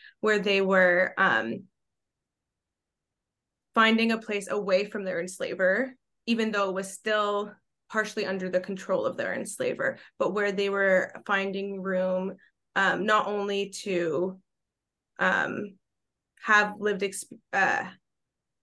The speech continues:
lived experiences and with each other, but also a place where they could have been,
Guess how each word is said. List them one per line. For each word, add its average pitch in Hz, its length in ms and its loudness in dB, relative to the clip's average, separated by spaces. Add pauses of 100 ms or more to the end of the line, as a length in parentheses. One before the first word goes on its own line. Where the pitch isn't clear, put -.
lived 196 280 -4
experiences 180 1040 0
and 180 180 -2 (220)
with 202 180 0
each 185 220 -6
other, 180 260 4
but 196 160 2
also 196 320 2
a 185 80 0
place 190 320 -6
where 185 440 0 (260)
they 208 80 2
could 208 200 -8
have 190 220 -6
been, 180 500 -2